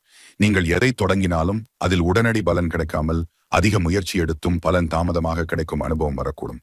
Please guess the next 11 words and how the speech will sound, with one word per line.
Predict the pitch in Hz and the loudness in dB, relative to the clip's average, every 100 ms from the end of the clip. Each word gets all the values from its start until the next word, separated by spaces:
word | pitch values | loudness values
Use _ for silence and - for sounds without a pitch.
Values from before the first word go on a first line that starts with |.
| _ _ _ _ _ | _ _ _ _ _
சில | - 113 | 0 2
நேரங்களில், | 104 107 95 90 85 82 _ _ | 4 0 0 0 0 -2 _ _
"நான் | 87 92 85 | 2 2 2
இவ்வளவு | 92 117 107 | 2 2 2
முயற்சி | 85 92 120 113 | 0 0 0 0
எடுத்தும் | 87 78 - 80 76 - 80 | 0 0 0 -2 -4 -8 0
ஏன் | 117 139 | 2 2
வாழ்க்கையை | 95 101 104 90 87 | 2 0 0 -2 -2
இப்படி | 82 - 82 | -2 -2 -2
கஷ்டப்பட | 85 - - 85 | -2 0 0 0
வைக்கிறது?" | 78 78 76 73 | 0 -2 -4 -4